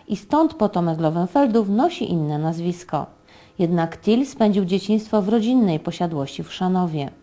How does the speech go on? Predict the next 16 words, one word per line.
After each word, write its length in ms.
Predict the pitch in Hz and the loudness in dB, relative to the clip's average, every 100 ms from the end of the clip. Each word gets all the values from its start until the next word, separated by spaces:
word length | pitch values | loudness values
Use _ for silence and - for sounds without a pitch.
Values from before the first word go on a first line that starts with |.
| - - - - | -20 -20 -8 2
Do 60 | |
jego 280 | 170 170 175 | 4 6 4
rodziny 360 | 165 160 190 262 | 2 2 2 4
należał 420 | 220 190 185 175 | 4 4 2 2
między 340 | 185 226 226 | 4 4 4
innymi 520 | 233 185 160 151 170 | 2 2 2 0 0
budynek, 460 | 196 180 180 175 160 | 0 2 2 2 0
w 80 | - | -4
którym 220 | 175 175 | -4 -4
obecnie 380 | 165 170 170 175 | -2 -4 -2 -2
mieści 260 | 175 - | -2 -4
się 140 | - 185 | -4 -4
główna 380 | 165 214 208 175 | 0 2 2 0
siedziba 500 | - 165 196 233 247 - - _ | -2 -4 0 0 -2 -8 -20 _
Chrzanowskiego 680 | - 302 311 311 - 151 143 | -8 -2 0 -2 -6 -6 -4
Muzeum. 600 | 147 170 175 170 160 151 | -2 0 0 -2 -4 -8